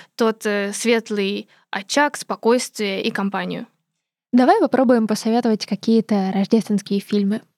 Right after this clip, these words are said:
Speaker 1: Кстати, о любви, счастье, свете.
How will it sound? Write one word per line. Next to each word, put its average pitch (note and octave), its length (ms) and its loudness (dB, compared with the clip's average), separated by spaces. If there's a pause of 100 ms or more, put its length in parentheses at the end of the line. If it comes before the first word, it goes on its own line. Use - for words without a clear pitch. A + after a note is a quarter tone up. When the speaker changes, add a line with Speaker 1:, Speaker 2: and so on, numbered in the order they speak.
(300)
Speaker 1:
Кстати, F4 560 0 (300)
о A#3+ 380 4 (260)
любви, A#3 640 2
счастье, B3+ 640 0
свете. G#3 560 0